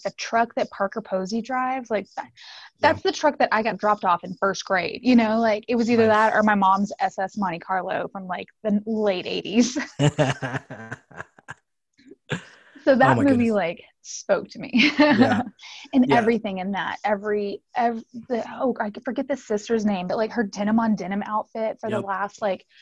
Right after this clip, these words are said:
Speaker 1: how much more bitchin' could you dress with your platform shoes? Like, I was living for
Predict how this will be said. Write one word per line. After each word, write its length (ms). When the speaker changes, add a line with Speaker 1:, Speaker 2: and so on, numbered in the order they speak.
Speaker 1:
how 380
much 360
more 180
bitchin' 540
could 140
you 100
dress 540
with 160
your 160
platform 640
shoes? 400
Like, 200
I 120
was 160
living 560
for 200